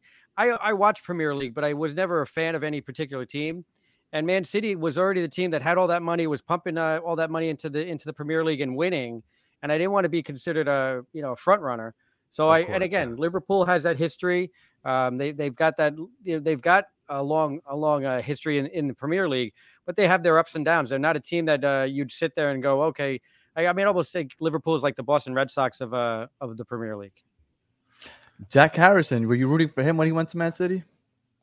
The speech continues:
Speaker 1: Well, Jack Harrison went to basically to, to, you know, to, where did he go? Middlesbrough was where he, he, he signed with,
Speaker 3: Wa-,
Speaker 1: with C F G
Speaker 3: wasn't
Speaker 1: and Man City, but then he, he was almost immediately dropped down to the prim-, to, uh, the Championship,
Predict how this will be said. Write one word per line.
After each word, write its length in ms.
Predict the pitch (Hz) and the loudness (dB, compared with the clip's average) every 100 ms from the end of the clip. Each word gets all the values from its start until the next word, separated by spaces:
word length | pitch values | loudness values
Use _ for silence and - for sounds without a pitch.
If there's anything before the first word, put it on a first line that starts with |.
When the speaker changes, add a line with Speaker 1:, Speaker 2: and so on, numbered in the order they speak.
| _ _ _ - _ - | _ _ _ -20 _ -2
Speaker 1:
Well, 80 | |
Jack 240 | 160 175 175 | 2 4 6
Harrison 380 | 170 202 170 156 | 8 8 6 2
went 180 | 151 123 | 2 2
to 140 | 156 | -2
basically 480 | 139 160 - 143 135 | 4 2 2 0 2
to, 240 | 120 113 - | 2 0 -2
to, 180 | 135 127 | -10 -6
you 120 | 165 | -4
know, 100 | 127 | -4
to, 440 | 117 131 131 147 - - - _ | -2 -4 -4 -10 -20 -20 -20 _
where 120 | 156 | 0
did 60 | 185 | 4
he 20 | |
go? 100 | 131 | 4
Middlesbrough 760 | 117 139 196 131 123 120 117 113 | 4 4 2 2 2 2 2 0
was 180 | 113 | -2
where 120 | 123 123 | 0 0
he, 240 | 127 127 | 0 -2
he, 220 | 139 135 | -2 -4
he 180 | 139 147 | -2 -2
signed 320 | - 175 202 | 6 8 8
with, 120 | 156 143 | 4 -2
Speaker 3:
Wa-, 220 | 139 147 | 2 2
Speaker 1:
with 100 | - | 2
C 240 | 135 160 | 0 2
F 20 | |
G 0 | |
Speaker 3:
wasn't 440 | 160 190 147 139 143 | 6 6 6 2 -2
Speaker 1:
and 100 | 165 143 | -2 0
Man 180 | 143 | -2
City, 220 | 127 175 147 | -2 -4 -4
but 100 | 123 | -2
then 140 | 139 | -2
he, 160 | 131 113 | -2 -6
he 140 | 131 | -8
was 300 | 139 147 139 | -8 -8 -10
almost 280 | 185 165 143 | -4 -2 -2
immediately 360 | 147 160 156 131 | -2 0 0 0
dropped 280 | 147 139 - | 2 2 4
down 200 | 139 135 | 0 0
to 80 | |
the 80 | 123 | -6
prim-, 220 | - 135 - | -8 -8 -8
to, 200 | - 139 | -4 0
uh, 120 | 131 | 2
the 80 | 117 | 0
Championship, 640 | 113 147 151 127 107 120 | 0 -2 -2 -4 -4 -6